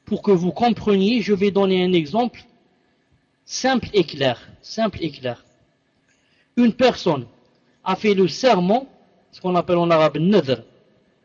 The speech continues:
à Allah Ta'ala, qu'elle va pas, qu'elle, qu'elle va plus fumer. Une personne a fait un serment à Allah Subhanahu wa Ta'ala qu'elle va plus fumer.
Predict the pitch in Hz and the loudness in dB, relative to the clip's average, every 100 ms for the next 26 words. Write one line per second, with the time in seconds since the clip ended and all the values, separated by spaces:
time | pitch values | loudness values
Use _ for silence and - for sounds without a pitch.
0 | _ - 196 214 220 202 - 202 196 226 | _ -2 0 0 2 2 4 2 4 2
1 | 262 - _ _ _ _ _ 202 175 190 | 0 -4 _ _ _ _ _ -2 2 0
2 | - 220 - - 190 170 _ 196 160 - | 2 0 0 -2 -4 -4 _ -2 0 0
3 | 196 214 160 175 127 107 - _ _ _ | 2 0 0 -2 -4 -8 -18 _ _ _
4 | _ _ 185 156 214 202 160 131 - _ | _ _ -6 -2 0 0 -2 -8 -10 _
5 | _ _ - 170 180 165 151 - 233 185 | _ _ -8 -4 -2 -2 -2 0 0 0
6 | 165 160 180 233 - 214 208 190 185 220 | 0 0 0 -4 -4 -4 -4 -2 -2 -2
7 | 254 - _ _ _ - 190 165 180 214 | -4 -8 _ _ _ -2 0 0 -2 2
8 | 247 - 185 139 113 | 2 2 0 0 -6